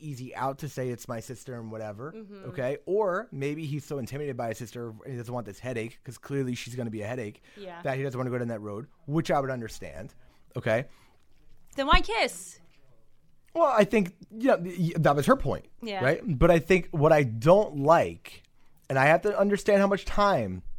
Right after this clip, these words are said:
Speaker 1: has gone on, when I, I wanna know how much time went. Fast forward two days, so I guess what?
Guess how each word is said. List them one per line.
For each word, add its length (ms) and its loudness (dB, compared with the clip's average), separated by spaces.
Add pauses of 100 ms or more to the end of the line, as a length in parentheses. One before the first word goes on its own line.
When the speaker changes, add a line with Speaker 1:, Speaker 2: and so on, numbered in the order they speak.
(180)
Speaker 1:
has 180 0
gone 200 2
on, 360 0 (720)
when 640 4 (1900)
I, 120 2
I 120 -2
wanna 260 4
know 300 8
how 140 2
much 240 -4
time 380 -2
went. 260 -2 (160)
Fast 380 2
forward 440 2
two 200 -4
days, 380 0
so 180 -6
I 100 -4
guess 360 -2
what? 480 -4